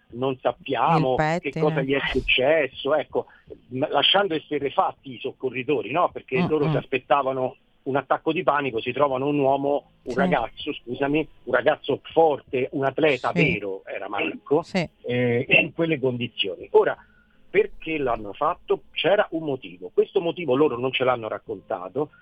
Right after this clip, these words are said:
Speaker 1: ma siamo certi, io sono certo, che era così importante da mettere a repentaglio anche la
Speaker 2: La
Speaker 1: vita di
Speaker 2: vita
Speaker 1: Marco.
Speaker 2: di
Speaker 1: Quindi
Speaker 2: Marco.
Speaker 1: qualcosa deve essere successo, che poi vedi,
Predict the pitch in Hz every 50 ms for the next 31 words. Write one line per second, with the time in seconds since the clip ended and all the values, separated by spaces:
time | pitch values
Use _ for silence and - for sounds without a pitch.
0 | _ _ - 104 120 127 123 - 151 139 135 143 147 - - 165 135 113 - -
1 | _ - 120 127 151 165 160 127 - 110 107 107 107 - 143 139 127 110 98 -
2 | _ - 104 98 - - 139 143 131 117 - - 135 127 - 208 214 180 - 139
3 | 131 - - _ - 151 156 170 180 165 - 202 185 151 135 151 151 131 - -
4 | - 107 98 98 95 95 _ _ _ _ - - 113 117 113 120 143 151 147 -
5 | - 180 196 214 220 190 202 196 - - - 180 190 202 220 220 208 _ - -
6 | 214 220 - - _ _ _ - - _ _ - - 156 160 254 277 247 156 151
7 | 135 131 120 190 190 208 - - - - 269 277 233 190 156 139 135 131 127 131
8 | - - - 156 147 - - 233 226 226 - - 233 233 226 226 - 220 214 196
9 | - _ _ _ _ _ - 165 180 185 - - 180 151 - - 165 - - 120
10 | 110 - - 160 - 233 - 262 240 190 196 156 127 120 117 -